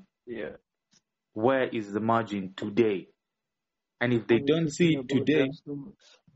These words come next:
Speaker 2: if they don't see it today, it's not viable.
Speaker 1: Yeah.
Speaker 2: And I'm like, "Yo, man, we need to change our mindset. You know, we really, really need to change our mindset."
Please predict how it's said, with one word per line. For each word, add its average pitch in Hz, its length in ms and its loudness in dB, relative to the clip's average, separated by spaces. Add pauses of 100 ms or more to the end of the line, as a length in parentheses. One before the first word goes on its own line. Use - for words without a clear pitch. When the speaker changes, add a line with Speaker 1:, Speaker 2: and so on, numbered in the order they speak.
(840)
Speaker 2:
if 117 160 -4
they 120 100 4
don't 160 340 2
see 160 120 0
it 139 100 -6
today, 135 300 4
it's 120 140 -2
not 135 220 0
viable. 104 480 -2 (800)
Speaker 1:
Yeah. - 180 -12 (440)
Speaker 2:
And 120 120 -6
I'm 117 140 -6
like, 110 220 -6
"Yo, 147 160 -2
man, 139 240 -4
we 117 80 -6
need 165 180 -2
to - 80 -20
change 156 280 -2
our 151 100 -4
mindset. 143 540 -6 (160)
You 110 100 -10
know, 107 120 -6
we 104 140 -8 (100)
really, 147 280 -2
really 139 260 0
need 135 180 -2
to - 100 -20
change 127 240 -4
our 127 80 -2
mindset." 120 420 -4